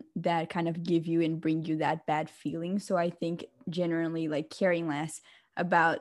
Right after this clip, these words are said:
those things that usually, like, as you said, like, you can't really control, so it shouldn't even be on your mind.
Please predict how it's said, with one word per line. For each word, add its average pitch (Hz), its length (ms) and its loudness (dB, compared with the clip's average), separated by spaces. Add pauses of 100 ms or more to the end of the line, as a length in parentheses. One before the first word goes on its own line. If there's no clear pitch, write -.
those 190 240 4
things 185 320 0
that 180 300 6
usually, 226 460 6
like, 190 460 2
as 196 180 4
you 202 80 2
said, 196 180 2
like, 185 220 2
you 214 180 2
can't 202 240 0
really 214 180 4
control, 196 420 2
so 208 120 -2
it 196 140 6
shouldn't 196 340 2
even 180 240 2
be 170 160 0
on 165 100 0
your 143 140 0
mind. 175 380 4